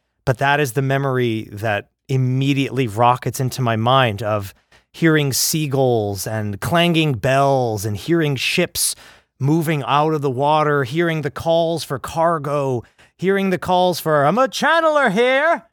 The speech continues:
channeler looking for work," like, people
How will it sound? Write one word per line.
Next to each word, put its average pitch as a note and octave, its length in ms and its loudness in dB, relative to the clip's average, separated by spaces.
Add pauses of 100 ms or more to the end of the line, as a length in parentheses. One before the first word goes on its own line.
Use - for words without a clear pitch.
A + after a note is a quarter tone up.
(220)
channeler B3+ 500 2
looking C4 280 0
for G3+ 160 0
work," F#3+ 560 0 (200)
like, F3+ 200 0
people F#3+ 580 0